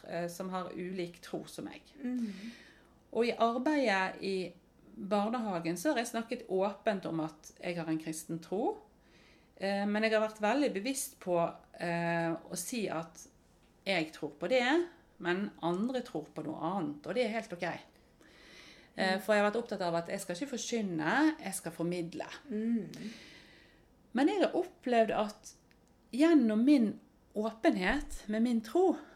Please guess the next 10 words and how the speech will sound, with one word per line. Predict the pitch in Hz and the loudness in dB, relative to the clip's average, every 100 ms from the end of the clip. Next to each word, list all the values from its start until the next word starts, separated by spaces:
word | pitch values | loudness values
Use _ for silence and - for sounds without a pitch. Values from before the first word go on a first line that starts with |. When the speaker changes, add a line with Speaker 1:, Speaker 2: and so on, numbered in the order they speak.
| - _ _ | -20 _ _
Speaker 1:
så | - - 370 | -10 -4 -2
har | 277 | -2
barn | 240 302 262 220 202 | 0 2 0 0 -2
med | 196 - | -2 -4
annen | 208 233 320 208 | -4 2 2 2
tro | - 156 | -2 -6
enn | 226 349 | -2 2
meg, | 311 269 | 2 2
de | 311 | 0
har | 320 | 0